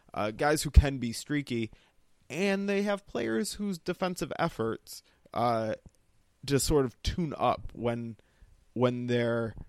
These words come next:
making their shots. So I think the Pistons are really gonna be a, a team that's at times really good on both ends, uh, but also when they slip, they could slip in equal parts on both ends, and it, it could look pretty bad.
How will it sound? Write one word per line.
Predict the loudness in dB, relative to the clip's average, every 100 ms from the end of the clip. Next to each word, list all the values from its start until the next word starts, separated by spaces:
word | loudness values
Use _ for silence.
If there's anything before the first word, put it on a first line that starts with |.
| -20 -20 -20 -20 -4
making | 0 0 0 0
their | -2
shots. | -2 -4 -6 -8 -16 -20 -20 -14
So | -2
I | 0
think | 2 -2
the |
Pistons | -2 -4 -2 -2
are | 0
really | 2 2 2
gonna | 0 -2
be | 0 0
a, | 0 0
a | -4 -4
team | -4 -4 -4
that's | -2 -4 -8 _ -20 _ _ _ _
at | -2 -2
times | -2 2 4 2 -4 -2
really | 2 2 2
good | 0 0
on | 0 -2
both | -2 0
ends, | -2 -2 -6 -12 _ _ -10
uh, | -4 -2
but | -2 2
also | 2 2 0 0 0 -4 -10 -20 -12
when | -6 -4
they | -2 -4
slip, | -4 -2 -2
they | -2 -4
could | -4 -4
slip | -4 -4 -10 _ -10
in | -6
equal | -4 -2 -2
parts | -2 -4 -2 -2
on | -4
both | -4 -4 -4
ends, | -4 -6
and | -10
it, | -10 -10
it | -10
could | -8
look | -10 -10
pretty | -10 -10
bad. | -10 -8 -6 -6